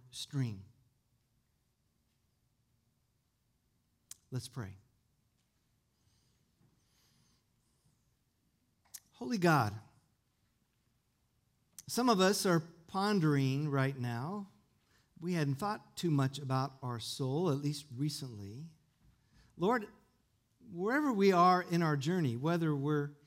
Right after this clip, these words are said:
here for the first time or whether we've been here a thousand times, L-, Lord, help us to recognize our deep-seated need for something beyond ourselves.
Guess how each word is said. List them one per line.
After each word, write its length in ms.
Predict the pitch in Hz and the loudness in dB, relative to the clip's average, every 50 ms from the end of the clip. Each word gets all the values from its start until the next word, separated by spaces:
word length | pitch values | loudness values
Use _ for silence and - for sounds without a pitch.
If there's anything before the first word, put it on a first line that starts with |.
| _ _ _ _ | _ _ _ _
here 220 | - - 175 175 175 | -2 2 2 2 2
for 180 | 170 - 156 | 0 -2 -2
the 100 | 139 147 | -2 -2
first 340 | 135 - 170 165 160 - - | -2 -2 -2 -2 -2 -2 -4
time 320 | - 147 139 147 165 180 | -6 -4 -4 -2 -2 -2
or 60 | 165 139 | 0 0
whether 260 | 135 151 151 147 147 | 0 2 2 2 0
we've 200 | 143 147 143 131 | 0 -2 -2 -2
been 160 | 147 147 143 | -2 -2 -2
here 300 | 139 139 135 127 127 127 - - - _ - | -2 -2 -2 -4 -6 -8 -12 -18 -16 _ -12
a 40 | 131 | -10
thousand 580 | - - - 160 160 175 180 175 160 165 143 131 | -8 -2 0 2 2 4 2 2 0 -2 -4 -4
times, 720 | 139 135 120 113 110 113 131 160 170 - - - - - - - _ _ _ _ _ _ _ _ _ _ _ _ _ - | -4 -6 -8 -6 -6 -8 -10 -12 -14 -16 -18 -20 -20 -20 -20 -20 _ _ _ _ _ _ _ _ _ _ _ _ _ -20
L-, 120 | - - - _ _ _ _ - | -18 -18 -18 _ _ _ _ -20
Lord, 320 | - 170 180 190 208 214 | -12 -8 -4 -2 -2 -2
help 300 | 202 214 262 269 - - | -2 -4 -6 -8 -8 -6
us 560 | 131 113 - 147 - - - - - - - - _ _ _ _ _ _ _ _ _ _ _ _ _ _ _ _ _ _ _ _ _ _ _ _ _ _ - | -6 -6 -6 -8 -10 -14 -16 -18 -18 -20 -20 -20 _ _ _ _ _ _ _ _ _ _ _ _ _ _ _ _ _ _ _ _ _ _ _ _ _ _ -8
to 100 | - 165 | -6 -2
recognize 1200 | 156 156 190 220 214 240 208 190 185 180 180 180 180 180 180 175 170 - - - - - - - - _ _ _ - | 0 0 0 0 0 -2 -2 0 0 0 0 0 -2 -4 -6 -6 -8 -10 -10 -12 -12 -14 -14 -16 -20 _ _ _ -4
our 160 | 156 165 175 | -2 0 0
deep-seated 1300 | 165 147 135 165 185 214 214 - - - _ _ _ - - - - - 202 196 180 185 180 160 170 - - | 0 -2 -2 -2 -2 -2 -4 -8 -16 -20 _ _ _ -16 -12 -10 -8 -6 -4 0 2 2 2 2 -2 -6 -4
need 480 | 143 147 151 156 165 185 214 220 233 - - _ _ _ _ _ _ _ _ _ _ _ _ - | -2 0 2 2 0 0 -2 -6 -10 -14 -16 _ _ _ _ _ _ _ _ _ _ _ _ -4
for 100 | 151 147 | -4 -2
something 540 | - - 208 214 233 233 - 247 233 233 | -2 0 -2 -2 -2 -2 -4 -4 -4 -2
beyond 400 | 202 180 190 185 185 180 180 175 | 0 2 2 2 4 2 2 2
ourselves. 1300 | 160 156 156 151 - - - - - - 208 190 156 123 110 107 117 143 180 202 - - - - - - - | 2 2 2 0 -2 -6 -8 -6 -6 -6 -4 -2 -2 -2 -2 -4 -8 -10 -14 -16 -16 -18 -18 -18 -18 -18 -20